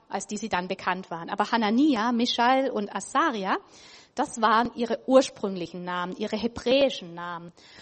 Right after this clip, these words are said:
Und das sind Namen, die alle in ihrer Bedeutung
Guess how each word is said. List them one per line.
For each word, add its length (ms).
Und 160
das 140
sind 200
Namen, 500
die 180
alle 300
in 160
ihrer 240
Bedeutung 800